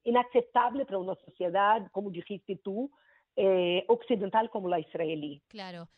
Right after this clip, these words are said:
Speaker 2: Y por último, para ir cerrando, ¿cómo ves el tema de violencia de género con las nuevas generaciones?
Speaker 1: Ese es el, es el problema,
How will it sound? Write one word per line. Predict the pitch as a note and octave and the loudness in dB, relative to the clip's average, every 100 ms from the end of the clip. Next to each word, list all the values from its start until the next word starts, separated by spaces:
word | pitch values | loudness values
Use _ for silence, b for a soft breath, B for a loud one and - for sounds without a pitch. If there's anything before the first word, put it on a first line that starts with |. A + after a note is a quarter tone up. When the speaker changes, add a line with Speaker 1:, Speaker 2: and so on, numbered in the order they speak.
| _ _ | _ _
Speaker 2:
Y | B3 | -14
por | G#3 C4+ | -8 -6
último, | D4 D4 F4 D#4+ C#4+ | -6 -8 -8 -6 -6
para | A#3 B3 | -6 -6
ir | C4 | -8
cerrando, | - A#3+ A#3 A#3+ A#3 A3+ A#3 B3 C4+ _ _ _ _ _ | -10 -10 -6 -6 -6 -8 -8 -10 -16 _ _ _ _ _
¿cómo | D#4+ F#4 G4 | -10 -6 -4
ves | C#4+ C4 D#4 - - _ | -2 -2 -2 -6 -18 _
el | - G3+ G#3+ | -12 -12 -8
tema | C#4 D4 | -6 -2
de | C#4 | -4
violencia | A#3+ A3 B3+ C4+ | -4 -6 -6 -4
de | B3+ | -6
género | A#3+ C4 C4+ C4+ | -4 -4 -2 -2
con | B3 A3+ | -4 -6
las | G#3+ | -6
nuevas | A3+ C4 C#4+ | -6 -4 -4
generaciones? | - A3 G#3 F#3+ F#3+ - F#3 E3+ D#3+ - _ | -4 -8 -8 -8 -10 -12 -12 -12 -14 -18 _
Speaker 1:
Ese | - C4+ - D4+ | 2 2 0 -8
es | - | -6
el, | G#3 F3+ | -6 -6
es | F#3+ F3+ - | -8 -8 -10
el | - F3 E3+ | -8 -8 -8
problema, | F3 E3+ G3 A3 A3+ A3+ | -8 -6 -4 -4 -6 -10